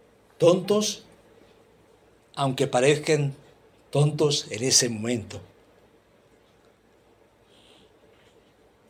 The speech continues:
Dios nunca manda mandamientos tontos. Dios no se equivoca. Aunque pareciera a primera vista que son un poco tontos, ¿verdad?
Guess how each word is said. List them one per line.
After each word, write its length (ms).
Dios 440
nunca 320
manda 420
mandamientos 680
tontos. 640
Dios 200
no 120
se 100
equivoca. 560
Aunque 440
pareciera 640
a 80
primera 340
vista 560
que 100
son 400
un 140
poco 240
tontos, 400
¿verdad? 300